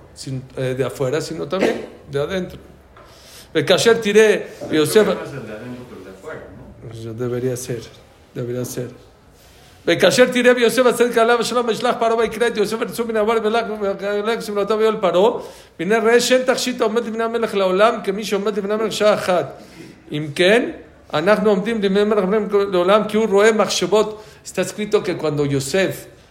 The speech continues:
Speaker 1: lo, pues, llevaba en el calabozo, imagínense, doce años, yo no sé si se bañaba o no se bañaba, pero está escrito que cuando lo pararon delante de Paró, lo vistieron,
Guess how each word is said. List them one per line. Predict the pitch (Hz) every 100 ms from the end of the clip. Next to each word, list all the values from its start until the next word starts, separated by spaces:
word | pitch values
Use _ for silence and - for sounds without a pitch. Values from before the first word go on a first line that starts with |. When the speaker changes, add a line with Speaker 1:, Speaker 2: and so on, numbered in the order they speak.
| _ -
Speaker 1:
lo, | 135 135 131 127 123 127 139 - _ _ -
pues, | 127
llevaba | 127 127 147 165
en | 156
el | 135
calabozo, | - 131 120 151 139 139
imagínense, | 127 - 151 135 139
doce | 143 143 151
años, | 143 123
yo | 135
no | 143
sé | 139 135
si | -
se | 143
bañaba | 120 113 123 147
o | 143
no | 143
se | 135
bañaba, | 135 123 147 160
pero | 135 131 - - _ _ -
está | -
escrito | 143 - 160 165
que | 139
cuando | 139 135 131
lo | 127 -
pararon | 120 123 156 170
delante | 143 143 147 147
de |
Paró, | 135 127 143
lo | 143
vistieron, | 131 127 - 143 135 151 190